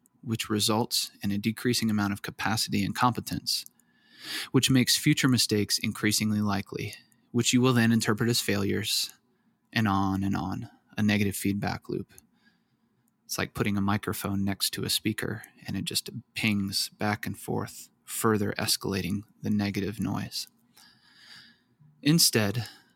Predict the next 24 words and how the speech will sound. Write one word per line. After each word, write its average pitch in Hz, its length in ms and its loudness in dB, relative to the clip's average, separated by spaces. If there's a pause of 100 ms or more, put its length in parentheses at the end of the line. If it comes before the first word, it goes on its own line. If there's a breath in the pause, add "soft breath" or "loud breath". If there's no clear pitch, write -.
(120)
mistakes 127 800 4
are 101 120 4
opportunities 120 840 2 (100)
for - 160 -4
adaptation. - 800 -4 (1040)
This 117 220 4
adaptation 113 720 2
then 107 240 2
fosters - 460 0
competence - 640 -2
and - 120 -6
capacity, - 760 -2 (720 loud breath)
which - 180 4
then 131 240 6
cycles 131 400 4
around 113 300 4
to - 60 -4
foster - 360 -2
courage - 640 -2 (100)
when 110 140 0
facing 127 360 2
future 147 580 0
potential 127 440 -2
failure, - 560 0